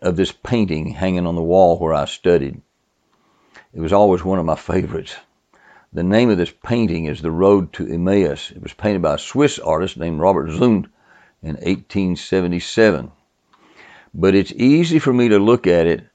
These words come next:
and think of Luke twenty-four twenty-seven. <laughs> I can imagine Jesus walking with these two men over a period of a few hours, just walking through the Old Testament with them, going from passage to passage to passage,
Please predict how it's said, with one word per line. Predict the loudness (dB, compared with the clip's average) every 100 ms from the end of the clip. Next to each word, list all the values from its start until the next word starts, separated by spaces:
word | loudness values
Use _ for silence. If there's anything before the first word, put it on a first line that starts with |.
| _
and | -8 -6
think | 0 0 2
of | 2
Luke | 2 2 0
twenty-four | -4 -4 -2 -2 -2
twenty-seven. | -4 -8 -8 -8 -8 -8 -14 -20 _ _ -16
<laughs> | -16 _ _ _ _ -20 -20 _
I | -4 -2
can | 0
imagine | 2 2 2 2 -2
Jesus | 0 -2 0 -4 2
walking | 2 4 0 -4
with | -2
these | -4 -4
two | -4 -2
men | -2 -2 -2 -6 -10 _ _ _ _ _ _ _
over | -8 -4
a | -4
period | -2 0 0
of | 0
a |
few | -2 -2
hours, | 0 2 2 0 -4 -8 -12 _ _ _ _ _ -8
just | -6 -4
walking | 0 4 4 4 0 0
through | 0
the | 4 4
Old | 4 2
Testament | 0 0 -4 -4
with | -2 -2
them, | -2
going | 0 -2
from | -4 -6
passage | 0 2 0 -6 -8
to | -6
passage | 0 0 0 -6 -8
to |
passage, | -4 0 0 0 -8